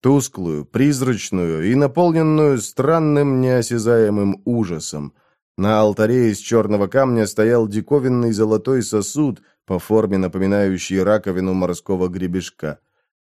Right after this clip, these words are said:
В эту пещеру вошли несколько таких же смуглых и жилистых мужчин, что несли саркофаг. Они схватили золотой сосуд, а затем тени закружились вокруг них, и что происходило, Конан увидеть не мог.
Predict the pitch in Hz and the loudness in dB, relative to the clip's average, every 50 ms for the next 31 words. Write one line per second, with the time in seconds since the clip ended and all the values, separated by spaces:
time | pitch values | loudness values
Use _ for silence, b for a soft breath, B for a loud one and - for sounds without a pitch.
0 | - 110 135 170 180 175 180 147 156 165 147 - - 190 196 185 180 165 170 160 | -2 2 2 2 2 2 0 0 0 -2 -2 0 2 2 4 4 4 4 2 2
1 | - 147 175 170 165 170 170 160 - - 160 135 139 147 139 143 - - 160 139 | 2 2 2 4 4 4 2 2 0 0 0 0 0 0 0 0 -2 -2 -2 -2
2 | 120 117 135 131 - - 127 143 160 156 151 143 143 139 113 - 123 123 113 131 | 0 0 0 0 0 0 0 2 2 2 2 0 0 -2 0 0 0 0 2 0
3 | 139 131 127 120 - 127 117 - - 120 117 113 110 - - 143 143 139 127 - | 0 0 -2 -2 -4 -4 -6 -2 0 0 0 0 -2 -2 -2 0 0 0 0 -2
4 | - 127 120 120 113 98 - 110 110 104 - - 95 85 80 - 92 87 - - | -2 0 0 2 0 0 -2 -2 -2 -2 0 -2 -2 -2 -2 -4 -4 -4 -4 -6
5 | 71 71 - _ _ _ _ _ _ _ _ _ - 98 107 113 113 110 - - | -8 -8 -10 _ _ _ _ _ _ _ _ _ 0 2 2 4 2 2 0 -2
6 | - 101 101 98 - 123 120 113 104 101 101 101 101 85 101 101 98 92 - 95 | -2 -2 -2 0 0 0 0 0 0 0 0 0 0 0 0 -2 -2 -2 -4 -4
7 | 92 - - 139 143 135 - 107 104 104 110 117 113 - 151 170 160 135 117 104 | -6 -4 -4 -4 -4 -2 0 0 0 2 0 0 0 0 0 2 2 2 0 0
8 | - 156 156 151 147 143 135 123 135 127 - 127 131 120 131 151 147 135 113 - | 0 0 2 2 2 2 2 0 -2 -2 -2 -2 -2 0 2 2 2 0 0 -2
9 | 120 120 110 - 131 135 113 - - 170 175 170 131 - - 127 131 117 - - | -2 -2 -2 0 -2 -4 -4 -2 -2 0 0 0 0 -2 -2 -2 -2 -2 -4 -4
10 | - 165 160 127 - 143 147 139 131 - - 143 139 127 143 156 151 139 127 131 | -2 -2 -2 0 0 0 0 0 -2 -2 -2 -2 -2 0 0 0 2 2 0 0
11 | - 147 143 135 135 131 131 123 127 120 117 113 - - 113 113 117 113 110 95 | 2 2 2 2 2 0 0 -2 -2 -2 -4 -4 -4 -2 -2 0 0 0 0 -2
12 | 80 76 - b | -2 -6 -8 b